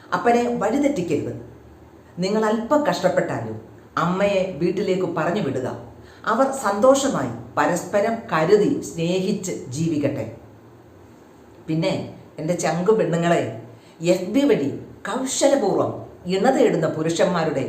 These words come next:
വളഞ്ഞ വഴിയിലൊന്നാണ് ഈ ഒറ്റപ്പെടലിൻ്റെ കഥന കഥ എന്നറിയുക. ചിലപ്പോൾ പച്ചക്കള്ളമാവും അയാൾ പടച്ചുവിടുന്നത്. അലിഞ്ഞു പോകരുത്, വീണു പോകരുത്. ഭാര്യ തിരിച്ചു വരുമ്പോൾ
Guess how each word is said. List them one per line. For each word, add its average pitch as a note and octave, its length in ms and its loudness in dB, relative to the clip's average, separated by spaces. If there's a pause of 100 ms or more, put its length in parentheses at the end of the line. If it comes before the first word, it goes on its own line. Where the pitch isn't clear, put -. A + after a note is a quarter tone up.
(300)
വളഞ്ഞ G3 380 2 (260)
വഴിയിലൊന്നാണ് C#3+ 800 2 (340)
ഈ - 20 -4 (220)
ഒറ്റപ്പെടലിൻ്റെ F#3 720 -2 (160)
കഥന D#3+ 300 -2 (140)
കഥ - 160 -6 (400)
എന്നറിയുക. C3 480 0 (640)
ചിലപ്പോൾ C4 340 8 (100)
പച്ചക്കള്ളമാവും B3 920 2 (140)
അയാൾ D#3 220 0 (100)
പടച്ചുവിടുന്നത്. C#3+ 640 -4 (680)
അലിഞ്ഞു G#3+ 440 0
പോകരുത്, F3 480 2 (500)
വീണു C4+ 400 4
പോകരുത്. G3 460 4 (320)
ഭാര്യ E3+ 400 0
തിരിച്ചു F3+ 340 0
വരുമ്പോൾ E3 380 4